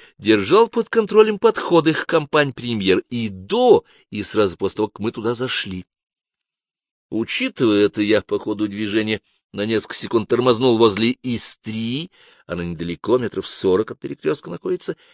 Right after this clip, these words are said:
и чтобы это тоже выглядело естественным образом, начал, как вы выразились, петь песни про ее былых постояльцев.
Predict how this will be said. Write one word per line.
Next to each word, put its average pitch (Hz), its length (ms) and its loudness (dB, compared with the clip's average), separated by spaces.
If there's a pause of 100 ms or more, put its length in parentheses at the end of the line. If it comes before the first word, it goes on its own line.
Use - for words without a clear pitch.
(140)
и 127 120 -4
чтобы 120 220 -2
это - 80 -6
тоже 113 260 0 (240)
выглядело 98 640 2
естественным 101 800 -4
образом, 175 340 -4 (260)
начал, 226 380 -2
как 220 280 -2
вы 240 280 -4
выразились, 220 580 -6
петь 202 320 -4
песни 190 340 -4
про 175 140 2
ее 170 220 4 (260)
былых 139 280 0
постояльцев. 92 680 -2